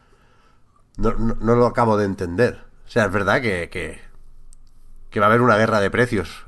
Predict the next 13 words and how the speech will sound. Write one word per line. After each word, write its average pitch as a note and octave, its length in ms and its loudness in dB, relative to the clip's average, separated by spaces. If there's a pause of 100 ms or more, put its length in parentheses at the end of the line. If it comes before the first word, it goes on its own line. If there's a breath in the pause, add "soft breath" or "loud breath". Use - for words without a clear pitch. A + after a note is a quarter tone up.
en, F2 240 -12
en F#2 120 -10
esta G2 180 -8
generación, F#2 480 -2
¿eh? D3 80 0
Por, E2 180 -10
sobre F2 220 -10
todo G2 160 -6
por F#2 80 -6
las D#2+ 140 -10
suscripciones A#2 600 -4
y G2+ 40 -6
porque E2+ 640 -8